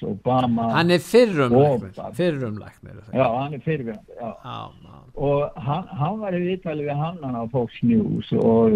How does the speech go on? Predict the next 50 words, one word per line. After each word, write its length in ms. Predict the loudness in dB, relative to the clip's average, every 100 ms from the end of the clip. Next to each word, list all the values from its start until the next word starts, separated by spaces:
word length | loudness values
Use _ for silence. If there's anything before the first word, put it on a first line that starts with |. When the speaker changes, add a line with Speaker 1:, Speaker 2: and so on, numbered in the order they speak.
| 2
Speaker 1:
eh, 220 | 0 -6 -8 _ _ _ _
þar 160 | 0 0
sem 100 | 2
hann 240 | 4 4
var 140 | 4 0
að 80 | 2
lýsa 320 | 2 0 -4
þessu, 240 | -8 -12 -14
sko, 280 | -4 0
en 100 | 2
hann 240 | 4 4 4
segir 360 | 2 2 2 0
bara 180 | -4 -4
beint 400 | -4 -4 -6 -6
út 380 | -6 -6 -10 _ _ _ _ _ _ -4
að 400 | -2 0 -2 -4 -8
Joe 260 | -2 -2 -2
Biden 460 | -2 -4 -4 -4 -4
er 60 |
óhæfur 380 | 0 0 2 0
í 80 | -2
starfi 460 | -6 -6 -4 -4 -6
og 80 | -4
hann 220 | -2 -2
vill 140 | -2 -2
að 100 | -2
hann 160 | -4
segi 380 | -2 0 0 -2
bara 160 | -2 -8
strax 460 | -6 -2 -2 -4 -2
af 220 | 0 0
sér 240 | -2 -6
og 80 | -4
hætti 320 | 0 0 0
því 160 | -4 -2
að 80 | 0
hann 140 | 0 2
geti 500 | 6 6 6 4 0
ekki 240 | 0 0
gegnt 240 | -2 -2 0
þessu 220 | -2 0
embætti. 400 | 2 0 -2 -8 -14
Speaker 2:
Hann 220 | -12 -8
Speaker 1:
Og 140 | 2 6
hann 140 | 4
Speaker 2:
var- 20 | 4
Speaker 1:
segir 380 | 2 4 2
það 100 | 2 0
bara, 200 | -4 -4
he-, 240 | -2 -4